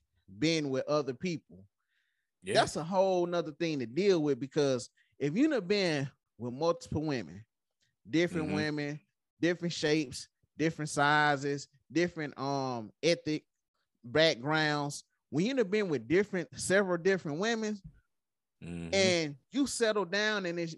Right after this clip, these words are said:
Speaker 1: and you just get married or you get into a relationship and you just wanna be with one,
Speaker 2: Yeah.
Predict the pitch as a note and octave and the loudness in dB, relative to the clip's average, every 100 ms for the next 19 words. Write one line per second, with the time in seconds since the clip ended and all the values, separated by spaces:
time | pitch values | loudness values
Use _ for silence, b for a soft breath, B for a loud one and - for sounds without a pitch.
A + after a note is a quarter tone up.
0 | - D3 E3+ G3+ F#3 F3+ D3 D3+ B2+ D3+ | -8 -6 -4 -2 0 0 0 -2 -2 0
1 | F#3+ G#3 G#3+ G2 B2+ D#3 E3+ F3 F3 E3 | 2 2 0 -2 -4 -6 -4 -4 -4 -2
2 | E3+ C#3+ B2+ E3+ F#3+ F#3+ - F#3+ C#3+ D3 | -2 0 2 0 0 -4 -4 -4 -2 -6
3 | F3 F3+ E3+ D#3+ D#3 D3 C3+ A2+ C#3 F#3+ | -2 -2 0 -4 -2 -2 -2 -4 -2 0
4 | G#3+ G#3+ _ _ _ _ _ _ - F#2 | 0 -4 _ _ _ _ _ _ -4 0
5 | E2 | 0